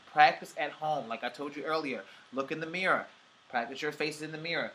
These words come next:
See what faces fit your face. See which ones don't. Because obviously when you make faces in the mirror, you'll see which ones are cute for you. So that way, even now when you take photos by, by yourself, like your own selfies, you'll have, now you know more frames,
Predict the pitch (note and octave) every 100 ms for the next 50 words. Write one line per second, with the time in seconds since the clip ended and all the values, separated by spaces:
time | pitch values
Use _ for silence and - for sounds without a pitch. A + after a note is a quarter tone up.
0 | - - D3+ D3 D#3+ D#3+ D#3+ D#3+ D3+ D#3+
1 | - E3 E3 E3+ E3+ - - D3+ D3 D3+
2 | D#3 D#3 D#3+ G3 D3 - - C#3 D3+ C3
3 | C3 - - C#3+ D3 D3 D3 - D#3 D3+
4 | C#3+ D#3+ F#3+ D#3 A3 - D#3+ D#3 - C#3+
5 | B2+ - - E3 E3 D3 C3+ F#3+ G3 -
6 | - - - G3 G3+ G3+ G3+ G3 G3 A#3+
7 | A#3 G#3 G#3+ G#3 G#3 G#3 G3 F#3 E3+ D#3+
8 | F3 E3 F#3+ G3 E3+ D#3 C3 C3+ B2+ -
9 | E3+ F3 F#3+ F#3 F#3 - - - - B2+
10 | B2 A#2 A2+ - - _ - C3+ C#3+ D3+
11 | D#3 D3 C#3 A#2+ - - F3 F#3 F#3 F#3
12 | F#3+